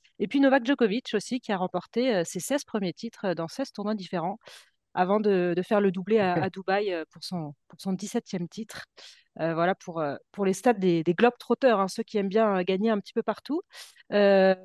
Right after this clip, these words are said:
Speaker 1: mais au-delà de, de cette stat, euh, un peu, euh, rigolote, c'est surtout le, le retour, hein, de Daniil Medvedev. Là, c'est vraiment lui le patron, euh, sur ces dernières semaines, en l'absence, bien sûr,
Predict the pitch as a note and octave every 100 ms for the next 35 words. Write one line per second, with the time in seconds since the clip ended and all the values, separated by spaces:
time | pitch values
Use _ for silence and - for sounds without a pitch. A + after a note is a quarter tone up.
0 | F#3 G#3+ - B3+ A3+ A#3+ G#3+ G3 G3 G3
1 | G#3 - A#3+ A3+ G3 F3+ F3 F3 F#3 -
2 | F#3 F3+ E3 F3+ F#3+ G#3 C4+ - - -
3 | - G#3 - G#3+ - A#3+ B3+ G3 F3 E3
4 | E3 F3+ G#3 D#4+ D#4 B3+ - F#3 F#3+ F#3
5 | G3 G3 E3+ F#3 D4 - - A#3+ A#3 _
6 | - - F3 G#3+ G#3 F#3+ B3 C4+ G#3 -
7 | - C#4 A#3 F3+ E3+ - - - A3 G#3+
8 | G3+ G3 - G#3 A3+ G#3 F3+ - - A#3
9 | F#3 F#3+ F#3 A#3+ A#3+